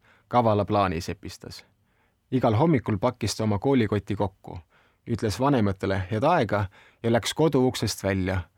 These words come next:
kuid selle asemel, et võtta ette koolitee, suundus ta oma Õismäe korrusmaja keldrisse, kus ta redutas seni,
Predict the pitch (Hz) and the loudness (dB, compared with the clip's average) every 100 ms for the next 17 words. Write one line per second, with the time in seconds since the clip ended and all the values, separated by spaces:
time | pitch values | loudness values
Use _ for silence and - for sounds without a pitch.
0 | _ _ _ 117 110 - 147 127 123 113 | _ _ _ -2 -2 0 2 4 2 2
1 | 98 98 - 123 - 104 101 117 - 147 | 2 0 0 -4 -2 -4 -2 -4 0 2
2 | 120 98 95 95 - - _ - 151 120 | 2 2 0 -2 -6 -20 _ 2 4 4
3 | 92 - 113 107 135 120 - 101 127 117 | 2 0 0 2 4 2 2 0 2 2
4 | 98 101 98 107 95 - - - 101 - | 2 0 0 0 -2 -4 -8 -8 -10 -10
5 | _ _ _ 120 - 110 123 127 101 - | _ _ _ -4 -2 0 2 2 -2 -4
6 | 98 - 151 107 | -6 0 0 2